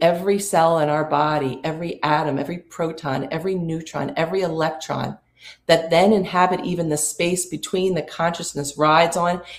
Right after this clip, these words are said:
and connects me and you in this moment. You and I are not we, but one. We get to rejoice in that space, that breathing space, that timelessness that, that supports time,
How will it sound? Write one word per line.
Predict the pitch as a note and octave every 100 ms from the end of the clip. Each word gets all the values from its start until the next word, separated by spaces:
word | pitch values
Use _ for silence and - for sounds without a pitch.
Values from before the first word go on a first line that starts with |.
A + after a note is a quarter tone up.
| - D3+
and | C#3+
connects | - D#3 F#3+ G3+ -
me | F3 G#3
and | F#3 D#3+
you | E3+ F#3
in | D3+
this | E3+ F3 -
moment. | D3+ D#3+ F3+ -
You | D#3 D#3+ G#3+ A3
and | E3+ -
I | D3+ E3 F#3 A3+ - - _
are | - E3
not | D3 D3 D3+
we, | F3 G#3
but | D#3+ C#3 C#3+
one. | D3+ D#3 F3 A3 A#3 _ _ _ _ _ _ _ _ _ _ _ _ _ _ _ _ -
We | D3+ G3+ A3 G#3
get | E3 F3 - -
to | - D#3 D3 C#3+
rejoice | D3 C#3 C3 C#3+ D3 D#3+ - - - - _ _ _ _ _ _ _ _ _ _ _ _ _ _ _ -
in | D#3+
that | D#3+ D3+ -
space, | - - - - D#3+ C#3+ C3+ -
that | - D3+ D3
breathing | C#3+ D3+ E3+ F3+ F3+ D#3 C#3+
space, | C#3+ - C3 C3 C3
that | C#3+ C#3+
timelessness | - - E3+ G#3 A3 G#3+ G#3 F#3 F3+
that, | D#3+ C#3+
that | C#3+ -
supports | - C#3+ E3+ D#3+ D#3+ -
time, | - D#3+ D3 C#3